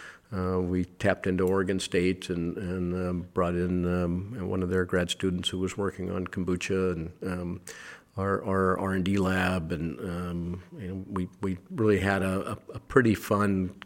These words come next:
cohesive group that really, again, problem solved and, um, figured out how to,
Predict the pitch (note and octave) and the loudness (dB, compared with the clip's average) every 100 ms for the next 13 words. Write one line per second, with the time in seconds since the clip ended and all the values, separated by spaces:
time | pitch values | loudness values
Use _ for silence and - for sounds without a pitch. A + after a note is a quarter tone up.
0 | - - G2 G#2+ F#2+ - E2+ - - G2 | -8 -2 -2 0 -2 0 -2 -2 0 2
1 | G2 - F2+ - F#2+ G2 F#2+ F#2 F2 - | 0 -4 -4 -2 0 2 2 0 -4 -8
2 | F#2 F#2 F2+ - G#2 F#2+ F#2 - G2 G2 | -2 -2 0 4 4 6 6 6 6 4
3 | F#2+ F#2 F2 E2+ - - - - - - | 2 -2 -6 -6 -16 -18 -18 -20 -10 -4
4 | F#2 F#2+ F#2 F#2 - F#2 F#2 F#2+ F#2 - | -2 -2 -2 -2 0 2 2 2 -2 0
5 | F#2+ F#2+ F#2 F#2 G2 G#2+ | 0 2 0 -2 -4 -8